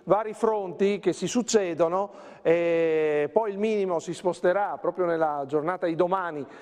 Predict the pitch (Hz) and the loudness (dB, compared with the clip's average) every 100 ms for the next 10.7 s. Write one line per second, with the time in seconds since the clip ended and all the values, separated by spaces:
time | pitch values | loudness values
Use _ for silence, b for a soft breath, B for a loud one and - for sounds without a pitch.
0 | B - 214 226 185 - 220 220 190 196 | B -4 0 2 2 2 2 2 0 0
1 | 220 185 233 196 147 147 151 190 202 190 | -2 -4 0 0 0 0 2 2 0 0
2 | 175 165 B B - 156 151 139 139 175 | -2 -4 B B -2 0 2 0 -2 0
3 | 196 - 190 226 220 208 190 - 170 160 | 0 0 0 0 0 -4 -6 -2 0 0
4 | 160 175 196 196 196 202 185 180 165 170 | 0 0 0 0 0 -4 0 0 0 0
5 | 175 165 156 202 220 196 175 151 254 254 | 0 -4 -2 0 0 0 -4 0 0 0
6 | 196 - 226 220 147 - 214 190 139 B | -2 -2 -2 0 0 2 0 0 -6 B
7 | B 156 - 226 220 170 226 180 247 160 | B -2 0 0 0 0 0 2 0 0
8 | 139 135 175 175 - - 180 208 202 202 | -4 -2 -2 -2 -10 0 0 2 -4 -2
9 | 175 160 175 151 160 160 - 147 147 143 | 0 0 -2 -4 -4 -4 0 2 2 2
10 | 139 143 190 165 120 120 | 2 2 2 -2 -4 -10